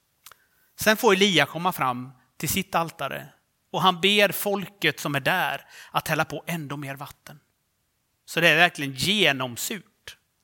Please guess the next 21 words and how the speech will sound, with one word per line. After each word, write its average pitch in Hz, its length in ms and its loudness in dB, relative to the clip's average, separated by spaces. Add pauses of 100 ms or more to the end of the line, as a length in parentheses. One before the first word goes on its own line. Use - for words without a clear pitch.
(680)
Och 156 140 -8
så 180 120 -2
ber 170 380 6
han 147 220 0
till - 160 -6
Gud: 127 440 -10
"Kom, 220 420 0
Gud, 120 480 -6 (360)
och 175 120 2
gör 202 600 0 (220)
det 175 100 -2
du 151 180 -4
kan." 139 420 -8 (1400)
Och 170 140 -14
elden 190 400 -4
kommer 151 640 -12 (360)
och 151 140 -14
tänder 143 240 -4
på 175 420 -12 (480)
hela 143 460 -4
schabraket. 131 840 -10